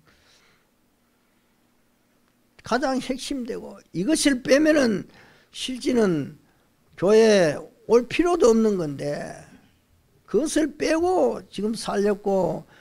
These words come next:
지금 크리스찬이라는 허물을 가지고 있습니다. 그러나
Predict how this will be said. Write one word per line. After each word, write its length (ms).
지금 180
크리스찬이라는 920
허물을 440
가지고 340
있습니다. 560
그러나 680